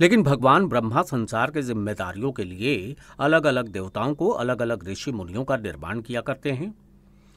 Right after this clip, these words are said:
कामदेव भी काम और प्रेम की जिम्मेदारियों के लिए बनाए गए एक देवता हैं। इसका मतलब कामदेव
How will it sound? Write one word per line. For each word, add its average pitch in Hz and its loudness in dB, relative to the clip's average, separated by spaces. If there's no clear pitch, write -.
कामदेव 202 8
भी 185 2
काम 180 4
और 160 4
प्रेम 135 0
की 156 0
जिम्मेदारियों 110 -2
के 120 -6
लिए 107 -2
बनाए 104 -4
गए 87 -6
एक 104 -12
देवता 110 -4
हैं। 82 -16
इसका 170 4
मतलब 214 4
कामदेव 196 2